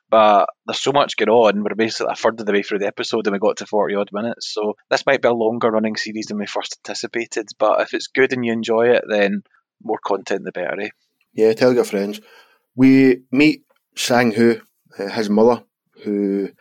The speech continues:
Speaker 2: uh, runs a little sort of fish market, basically, and there's a picture of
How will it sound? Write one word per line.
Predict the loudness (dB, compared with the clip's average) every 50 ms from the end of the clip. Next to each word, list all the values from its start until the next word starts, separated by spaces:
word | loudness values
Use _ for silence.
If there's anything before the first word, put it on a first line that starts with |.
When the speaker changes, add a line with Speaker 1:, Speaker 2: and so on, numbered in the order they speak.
| _ _ _ _ _ _ _ -12 -8
Speaker 2:
uh, | -6 0
runs | 2 2 2 2 0
a | 0
little | 0 2 0 0 -4 -6 -12 -18 _
sort | -12 -12 -8
of | -8
fish | -8 -8 -6 -6
market, | -6 -6 -4 -4 -6 -4 -2
basically, | -4 -4 -4 -6 -4 -2 -2 -2 -4 -4 -8 -8
and | -8 -6 -4 -2 -2 -2 -2 -4 -4 -6 -8 -10 _ _ _ _ _ _ _ _ _ _ _ _
there's | -12 -10 -10
a | -8
picture | -6 -6 -6 -6 -4 -4 -4 -2
of | -2 -2 -4 -6 -10 -18